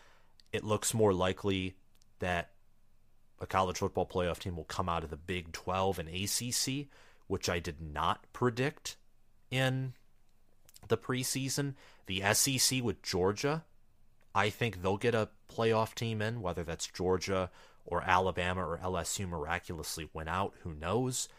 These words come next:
But every Power Five conference right now has a team that I think is on the pathway to be contending for the playoffs in late November, which means that whoever in the East is second fiddle to the champion,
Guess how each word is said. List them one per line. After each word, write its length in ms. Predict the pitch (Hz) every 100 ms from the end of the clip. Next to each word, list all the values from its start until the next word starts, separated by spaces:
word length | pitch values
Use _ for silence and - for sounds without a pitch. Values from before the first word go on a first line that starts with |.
| - - -
But 180 | 110 -
every 340 | 123 143 156 160
Power 400 | - 135 139 123
Five 300 | - 113 101
conference 520 | - 107 104 98 -
right 240 | 95 90
now 200 | 87 85
has 180 | 85 85
a 60 | 85
team 420 | - - 107 104
that 160 | 87 - -
I 220 | 92 98
think 460 | - 95 87 80 - - - - - - - - -
is 200 | 107 -
on 300 | 107 107 101
the 120 | 87 - - -
pathway 720 | - - 127 - - 92 85
to 80 | 82
be 180 | - 90
contending 960 | - 87 80 - - 117 104 85 76 73 - -
for 160 | - 104
the 80 | -
playoffs 800 | - 101 98 92 80 - - - - - -
in 120 | 104
late 300 | 85 85 90
November, 540 | 87 76 76 73 87 - - - - - - -
which 480 | 98 87 - - -
means 480 | 107 110 110 101 -
that 280 | 95 87 - - - - -
whoever 540 | - 113 110 117 110
in 200 | 104 101
the 120 | 92 -
East 420 | 101 101 - -
is 140 | 87
second 440 | - - 95 87 -
fiddle 300 | - 95 90
to 120 | -
the 100 | 82
champion, 800 | - - 147 160 107 82 78